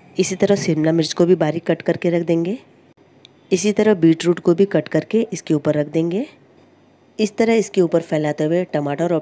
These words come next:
प्याज के भी पतले स्लाइस रख देने हैं। इस पे सब्जियां इस तरह रखें कि टोस्ट करते समय ये बाहर ना निकले। अब इसके ऊपर थोड़ा चाट मसाला स्प्रिंकल करेंगे और थोड़ा भुने हुए जीरे का पाउडर। अब इसके ऊपर चीज़ को ग्रेट करेंगे।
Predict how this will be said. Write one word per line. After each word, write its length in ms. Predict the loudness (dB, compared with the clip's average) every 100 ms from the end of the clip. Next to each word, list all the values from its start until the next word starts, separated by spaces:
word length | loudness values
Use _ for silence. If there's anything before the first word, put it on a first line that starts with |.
| -2
प्याज 240 | -2 -2
के 140 | -6 -4
भी 120 | -4 -4
पतले 260 | -6 -4 -8
स्लाइस 320 | -2 -4 -2
रख 120 | -6
देने 260 | -2 -2 -2
हैं। 200 | -4 -8 -10 _ _ _ _ _ _ _ -2
इस 120 | 0
पे 180 | 0 0
सब्जियां 440 | 0 -4 0 0 -2
इस 140 | -2
तरह 180 | 2 2
रखें 380 | 2 0 -2 -4 -6 _ _ -8
कि 80 |
टोस्ट 320 | 0 2 2 0
करते 260 | 0 0
समय 320 | 0 0 2
ये 60 | 2
बाहर 280 | 0 -2 -2
ना 120 | -2
निकले। 360 | -2 -2 -4 -4 -8 _ _ _ _ _ _
अब 160 | -4 -2
इसके 240 | -2 0
ऊपर 260 | 0 0 -4 -10 _ _
थोड़ा 200 | -2 -2
चाट 300 | -2 -4 -4
मसाला 320 | -6 -4 -2 -4
स्प्रिंकल 420 | -2 -4 -2 -2
करेंगे 420 | -2 -2 -2 -6 -12 _ _ _ _ _
और 140 | -4 -2
थोड़ा 200 | 0 2
भुने 240 | 0 0 0
हुए 160 | 2 0
जीरे 260 | -2 -2
का 120 | -4 -2
पाउडर। 360 | -2 -2 -4 -8 _ _ _ _ _ _ _ _ _
अब 180 | -8 -6
इसके 240 | -6 -4
ऊपर 240 | -4 -4 -4 _ _
चीज़ 240 | -2 -2 0
को 140 | -2
ग्रेट 280 | -2 -2 -2
करेंगे। 480 | -2 -4 -2 -4